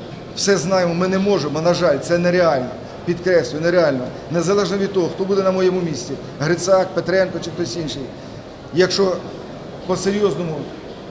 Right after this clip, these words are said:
спецслужби захочуть чинити терористичний акт, його дуже складно попередити, не маючи оперативної інформації. Можу запевнити лише одне.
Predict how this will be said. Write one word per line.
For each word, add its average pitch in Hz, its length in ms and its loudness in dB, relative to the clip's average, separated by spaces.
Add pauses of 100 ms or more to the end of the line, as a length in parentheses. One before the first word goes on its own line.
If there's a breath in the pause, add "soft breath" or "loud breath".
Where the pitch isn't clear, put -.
(140)
спецслужби 175 680 -4 (120)
захочуть 185 560 0
чинити 185 340 0
терористичний 175 560 -4
акт, 214 240 0 (2250)
його 185 140 6
дуже 196 180 0
складно 185 340 2
попередити, 170 640 -2
не 170 60 -2
маючи 175 400 0
оперативної 165 500 0
інформації. 135 540 -6 (280)
Можу 196 240 4
запевнити 185 460 0
лише 175 300 2
одне. 143 320 2